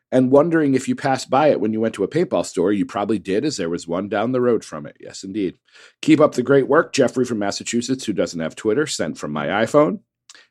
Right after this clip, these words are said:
His second email. Hello again. You were discussing what you were proud of. I'm proud of my blind rescue puppy. She finally climbed down the stairs by herself.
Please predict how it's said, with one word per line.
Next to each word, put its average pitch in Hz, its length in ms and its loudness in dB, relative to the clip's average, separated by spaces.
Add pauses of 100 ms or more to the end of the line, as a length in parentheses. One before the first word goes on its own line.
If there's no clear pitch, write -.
His 135 240 6
second 180 520 4
email. 85 500 -2 (2500)
Hello 170 220 8
again. 151 420 6 (1000)
You 151 140 4
were 160 100 8
discussing 143 500 2
what 143 140 2
you 147 100 2
were 117 120 4
proud 170 360 4
of. 104 220 0
I'm 143 200 -2
proud 143 300 0
of 120 120 0
my 104 160 0
blind 123 560 -4
rescue 113 420 -4
puppy. 139 440 0
She 110 200 -6
finally 117 460 -2
climbed 120 400 -4
down 98 220 -2
the 87 60 -4
stairs 110 540 -2
by 82 240 -4
herself. - 760 -10